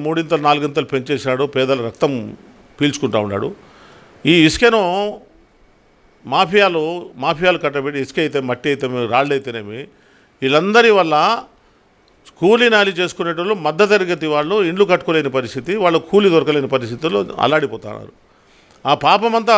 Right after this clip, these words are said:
ఈ ప్రసాద్ రెడ్డిది, ఆ జగన్మోహన్ రెడ్డి గారిదే. ప్రజలంతా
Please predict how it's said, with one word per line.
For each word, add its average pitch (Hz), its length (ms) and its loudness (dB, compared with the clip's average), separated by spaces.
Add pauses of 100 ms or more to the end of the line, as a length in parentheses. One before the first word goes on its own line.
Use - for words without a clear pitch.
(140)
ఈ 160 120 -4
ప్రసాద్ 165 360 -2
రెడ్డిది, 156 300 -4 (140)
ఆ - 20 2 (200)
జగన్మోహన్ 135 440 -2
రెడ్డి 113 180 -4
గారిదే. 101 220 -6 (760)
ప్రజలంతా 208 380 4